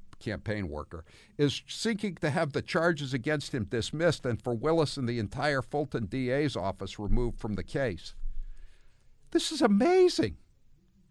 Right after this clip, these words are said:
that, that, that they won't respond. Wh-, what conclusion is one supposed to draw,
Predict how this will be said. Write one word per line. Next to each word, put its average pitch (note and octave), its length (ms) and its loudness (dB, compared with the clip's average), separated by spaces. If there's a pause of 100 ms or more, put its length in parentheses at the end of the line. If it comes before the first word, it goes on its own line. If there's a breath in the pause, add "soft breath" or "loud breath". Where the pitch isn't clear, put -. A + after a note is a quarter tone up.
(640)
that, F#3+ 260 -2
that, F3+ 160 2
that F3 160 2
they F#3 100 2
won't F#3+ 300 2
respond. A3+ 760 0 (380)
Wh-, E3+ 300 0
what C4+ 320 2
conclusion A3 680 0
is C3+ 200 -2
one D#3 340 2
supposed C#3+ 500 -4
to B2 80 -6
draw, A#2+ 440 -2